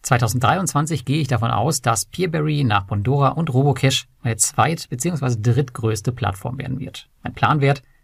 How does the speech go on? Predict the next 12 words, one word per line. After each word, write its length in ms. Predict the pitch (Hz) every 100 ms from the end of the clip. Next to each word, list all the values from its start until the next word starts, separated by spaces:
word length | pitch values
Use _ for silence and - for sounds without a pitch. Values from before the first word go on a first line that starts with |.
| _
für 200 | _ 180
zweitausenddreiundzwanzig 1160 | 180 - 123 110 117 101 98 98 - 101 98 98
liegt 160 | 101 -
aktuell 440 | 104 117 98 101 - _ -
bei 100 | 147
circa 480 | - 101 110 107 123
fünfundzwanzigtausend 920 | - 98 95 101 101 98 120 120 -
Euro. 300 | 101 101 - _ _ _ _ _ -
Die 140 | 175
News 320 | 170 120 120
Nummer 160 | 131 143
vier. 280 | - 117